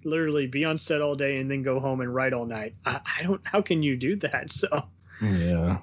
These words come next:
Speaker 1: he must have been taking some great naps, 'cause, you know, most of us, you know, that's like writing an essay for our final and then just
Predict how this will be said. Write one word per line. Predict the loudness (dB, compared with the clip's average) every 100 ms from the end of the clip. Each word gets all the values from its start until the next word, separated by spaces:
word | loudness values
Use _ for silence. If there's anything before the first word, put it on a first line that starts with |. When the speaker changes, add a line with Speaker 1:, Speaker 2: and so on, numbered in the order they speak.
| -8
Speaker 1:
he | -8
must | -4 0
have | 0
been | 0
taking | 0 0 -2
some | -4 -4
great | -2 0 0 -2 -2
naps, | 0 0 0
'cause, | -2 -2 -2 -4
you | -4
know, | -4 -6 -4
most | 0 2
of | 4
us, | 4 4 2 -2 0
you | 0
know, | 0 -4 -12 -20 -20 -6 -4
that's | 0
like | -2 0
writing | 0 2 0
an | 0
essay | -2 0 0
for | 0 -2 -4
our | -4
final | 0 0 0 -2
and | -2 0
then | 0 0
just | -2 -4 -2 -2 -4